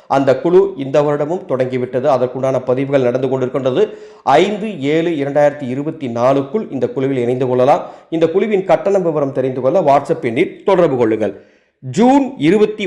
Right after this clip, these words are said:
ஒண்ணாம் தேதி, அதாவது இருபத்தி ஒண்ணு ஆறு இரண்டாயிரத்தி இருபத்தி நாலு, ஆணி ஏழு வெள்ளிக்கிழமை கிரிவலம் செல்ல உகந்த நாள். அன்றுதான் பௌர்ணமி. அற்புதமான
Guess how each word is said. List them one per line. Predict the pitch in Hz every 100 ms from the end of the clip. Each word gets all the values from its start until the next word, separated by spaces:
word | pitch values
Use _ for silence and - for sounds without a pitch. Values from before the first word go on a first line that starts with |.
| 135
ஒண்ணாம் | 139 147 147 139
தேதி, | 123 113 120
அதாவது | 135 151 143 135 185 165
இருபத்தி | 165 202 214 175 131 110
ஒண்ணு | 113 143 170 208 220 113 123
ஆறு | 143 165 160
இரண்டாயிரத்தி | 117 135 147 143 117
இருபத்தி | 113 143 147 143
நாலு, | 143 165 165 160
ஆணி | 139 151 120 123
ஏழு | 147 170 185 -
வெள்ளிக்கிழமை | 120 156 190 185 123 107 135 233 - - _ _ _
கிரிவலம் | 185 226 254 240 226
செல்ல | - 147 135 208 139
உகந்த | 117 139 147 151 147
நாள். | 120 117 -
அன்றுதான் | 117 120 117 156 113
பௌர்ணமி. | 117 113 110 107 180 - - - -
அற்புதமான | 123 123 151 147 151 185